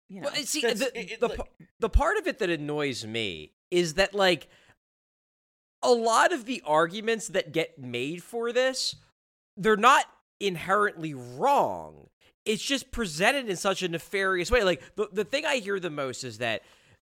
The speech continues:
Speaker 2: the Flyers just use Gritty as a distraction to distract all of us from how bad the team is. Okay, number one, th-, the way that's presented, it sort of implies that, like, Chuck Fletcher is, like, just, like,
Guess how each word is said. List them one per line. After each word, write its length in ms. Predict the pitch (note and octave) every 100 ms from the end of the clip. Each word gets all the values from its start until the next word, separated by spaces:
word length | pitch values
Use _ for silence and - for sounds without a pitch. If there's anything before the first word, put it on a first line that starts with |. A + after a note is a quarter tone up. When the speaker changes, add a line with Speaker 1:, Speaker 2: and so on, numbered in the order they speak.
| _
Speaker 2:
the 200 | B2+ C3
Flyers 640 | - E3+ F3+ G#3 G#3+ G3 C#3
just 480 | B2+ D#3 D3 -
use 420 | C3 B2 C3 B2 G#2+
Gritty 480 | A#2 C3 C#3 C3
as 120 | B2 A2+
a 60 |
distraction 840 | A#2 A2 - C3 C3 A#2 - A2+ F#2+
to 60 |
distract 520 | F#2+ A#2 - C3+ A#2 B2
all 180 | A2+
of 80 | G#2+
us 160 | G2+ F#2+
from 140 | G#2+
how 200 | G2 G#2
bad 280 | E2 F#2 F2
the 60 | E2
team 240 | - B1+ _
is. 100 | - _ -
Okay, 200 | B2+ A#2+
number 300 | C3+ G#3 C4+
one, 340 | E3+ G2 F2 - - -
th-, 120 | C3+ - E3
the 120 | E3
way 260 | D#3 B3
that's 220 | C4+ B3+ -
presented, 460 | G3 C#3+ D3+ C#3
it 100 | B2+
sort 240 | - E3 E3
of 80 |
implies 480 | D3 C3 C#3+ C3+ B2+
that, 100 | A#2+ A2+
like, 220 | A2+ A2 _ _
Chuck 280 | - G#3 A3+
Fletcher 460 | - F3+ E3 E3 C3+
is, 160 | A2+
like, 340 | B2 A#2+ A#2 - _ _ _ _ _ _ _ _ C#3+
just, 160 | C3
like, 220 | C#3 C3